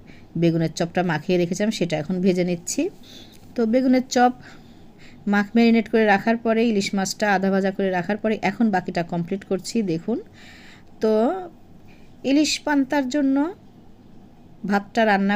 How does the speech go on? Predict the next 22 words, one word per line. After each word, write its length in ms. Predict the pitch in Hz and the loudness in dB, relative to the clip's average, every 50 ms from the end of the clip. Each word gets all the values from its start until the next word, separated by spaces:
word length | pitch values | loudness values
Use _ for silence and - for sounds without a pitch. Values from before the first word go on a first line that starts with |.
| 208 220 | 0 2
করার 200 | 214 208 208 202 - | 2 2 0 0 0
পরে 160 | 208 208 214 226 226 - | -2 -2 0 -2 -2 -2
পানি 160 | 180 170 170 180 185 | -2 -2 -2 -2 -2
দিয়ে 140 | 185 185 185 | -2 -2 -2
রেখেছি, 420 | 185 190 - 214 208 - - 254 277 311 - - - - - - - - - - - - - - - - - 156 160 156 | -2 -4 -4 -8 -8 -6 -6 -8 -8 -8 -12 -18 -20 -20 -20 -20 -20 -20 -20 -20 -20 -20 -20 -20 -18 -10 -6 -4 -4 -2
আর 180 | 151 151 147 160 - - - - - - - 160 | -2 -2 -4 -6 -8 -12 -20 -20 -20 -12 -10 -10
এখন 240 | 170 - 175 170 180 240 320 427 - - - - - - - - 196 | -6 -4 -2 -2 -2 -2 -4 -6 -10 -18 -20 -20 -20 -16 -10 -6 -4
ইলিশ 180 | 190 185 185 - - | -4 -4 -4 -4 -6
মাছটা 300 | 190 175 - - - 196 190 185 | -6 -6 -6 -4 -4 -2 -2 0
ভেজে 220 | 202 190 185 196 190 | 0 0 0 0 -2
নিচ্ছি। 400 | 196 202 202 202 - - - 277 311 330 - - - - - - - - - | -2 -2 -4 -6 -8 -8 -6 -6 -8 -8 -12 -18 -20 -20 -20 -20 -20 -8 -6
সঙ্গে 300 | 175 170 175 170 170 175 | -4 -2 -2 -2 -2 -2
দেখুন 280 | 170 170 170 - 214 233 254 247 - | -2 -4 -6 -4 -4 -4 -4 -4 -6
চপটা 440 | 170 147 151 - - - 165 160 156 151 147 - - - - - - - - - - 147 | -6 -6 -8 -10 -8 -4 -2 -2 -2 -4 -6 -8 -12 -18 -20 -20 -20 -20 -20 -16 -12 -8
ব্রাউন 260 | 151 156 151 156 170 190 196 | -4 -4 -2 -2 -2 -4 -4
কালার, 260 | 185 175 175 170 165 | -4 -4 -2 -4 -4
আহ, 80 | - - 147 147 147 139 131 123 120 131 151 170 | -6 -6 -6 -4 -4 -4 -4 -4 -6 -6 -6 -2
গোল্ডেন 320 | 180 196 202 190 180 180 170 | -2 0 0 0 -2 -2 -2
কালার 200 | 165 165 160 156 - | -2 -2 -2 -2 -4
করে 140 | 170 170 190 214 | -4 -4 -4 -2
ভেজে 280 | 196 196 180 156 165 156 156 | -2 -2 -2 -2 -4 -6 -6
নিব। 140 | 151 165 | -8 -8